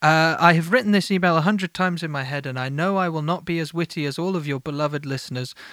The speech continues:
but I know that I have to write to thank you for all that you've done over the last year to promote mental health discussions, especially in young people like you two, and yes, even the messenger boy."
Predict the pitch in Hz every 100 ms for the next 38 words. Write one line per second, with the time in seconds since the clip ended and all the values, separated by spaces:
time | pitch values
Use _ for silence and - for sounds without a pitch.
0 | - - 135 143 175 196 180 156 143 196
1 | - 190 170 156 - 151 156 165 - 147
2 | - 151 190 185 165 165 147 208 196 185
3 | 165 165 160 - 160 - - 160 175 170
4 | 170 165 147 151 151 - - 151 135 143
5 | 131 135 - 190 - 170 151 143 151 139
6 | 147 147 139 143 127 135 127 123 120 -
7 | 139 131 - 127 - 131 131 147 143 135
8 | - - 170 156 143 135 120 110 120 120
9 | 113 107 104